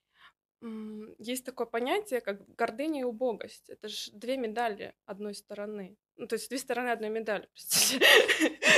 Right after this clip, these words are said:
Вот. Две стороны одной медали. То есть и вот обычно в, там в убогости, в простоте, да, мы, мы ловим стыд.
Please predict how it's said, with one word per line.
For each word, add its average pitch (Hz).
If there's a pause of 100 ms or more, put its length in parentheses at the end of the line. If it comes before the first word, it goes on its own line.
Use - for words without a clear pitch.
(720)
Вот. 233 (300)
Две 285
стороны 330
одной 262
медали. 247 (340)
То 247
есть 254
и 277
вот 269
обычно 269
в, 240
там 294
в 240
убогости, 311
в -
простоте, 277
да, 240
мы, 269 (460)
мы 254
ловим 320
стыд. 269